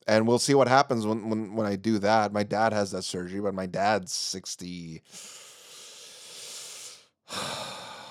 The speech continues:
I don't know how old my dad is, sixty-four, sixty-five. And, um, it's a bitch. But I told him, "Hey,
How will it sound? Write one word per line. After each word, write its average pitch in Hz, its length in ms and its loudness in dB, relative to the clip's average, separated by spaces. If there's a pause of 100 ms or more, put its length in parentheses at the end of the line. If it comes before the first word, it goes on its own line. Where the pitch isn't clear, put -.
(120)
I 95 100 -2
don't 82 120 -4
know 76 160 -8
how 71 140 -14
old 76 100 -16
my 78 120 -16
dad 76 300 -14
is, 85 160 -12
sixty-four, 87 520 -8
sixty-five. 85 920 -12 (3250)
And, 87 640 -8
um, 85 680 -14 (2750)
it's - 160 -10
a 82 40 -12
bitch. 110 420 0 (220)
But 95 80 -2
I 95 80 4
told 127 320 6
him, 98 120 4
"Hey, 120 220 4